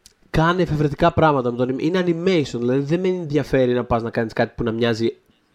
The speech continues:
τέλειο και ρεαλιστικό. Μου είναι πλήρως αδιάφορο. Έχεις, έχεις ένα, ένα, ένα άδειο καμβά, μπορείς να κάνεις τα πάντα. Κάνε κάτι, κάνε κολλάζ, δεν με ενδιαφέρει τι θα κάνεις. Α,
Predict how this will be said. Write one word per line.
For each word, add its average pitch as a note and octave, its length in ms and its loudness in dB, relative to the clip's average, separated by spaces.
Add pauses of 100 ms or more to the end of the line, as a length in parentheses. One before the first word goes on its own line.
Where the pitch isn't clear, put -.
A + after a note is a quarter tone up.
(120)
τέλειο A#2 460 4
και - 160 -2
ρεαλιστικό. A2+ 640 0
Μου C3 160 -6
είναι D#3+ 160 -4 (100)
πλήρως D#3 360 0
αδιάφορο. C3+ 480 0 (800)
Έχεις, - 560 -2 (600)
έχεις - 480 -2 (480)
ένα, E3+ 360 -2
ένα, E3+ 380 0
ένα E3+ 240 0
άδειο F3 180 2
καμβά, E3 280 -2
μπορείς D3+ 160 -4
να D#3+ 60 -10
κάνεις E3 200 -6
τα B2+ 140 2
πάντα. C3+ 540 2
Κάνε F#3+ 300 2
κάτι, A3 380 4
κάνε D#3 240 0
κολλάζ, F3+ 480 6
δεν D3+ 100 -2
με F3 60 0
ενδιαφέρει D3+ 320 2
τι A#2+ 60 -4
θα A#2 100 -4
κάνεις. A#2 300 0 (600)
Α, - 80 -2